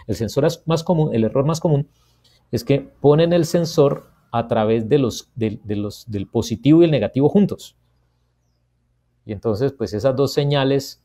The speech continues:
eh, se anulan y el sensor no es capaz de medir nada. Toca separar los cables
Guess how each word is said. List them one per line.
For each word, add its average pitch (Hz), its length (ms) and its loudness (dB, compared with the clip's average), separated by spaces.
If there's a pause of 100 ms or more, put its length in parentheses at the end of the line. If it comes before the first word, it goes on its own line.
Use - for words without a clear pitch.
(360)
eh, 104 200 -10
se - 160 2
anulan 196 420 4
y 151 60 2
el 113 100 2
sensor 113 340 -4
no 104 60 -4
es 123 100 -8
capaz - 220 -4
de 117 100 -4
medir 101 280 -4
nada. 117 300 -4 (240)
Toca 123 260 -6
separar 113 560 -4
los 220 200 0
cables 160 460 0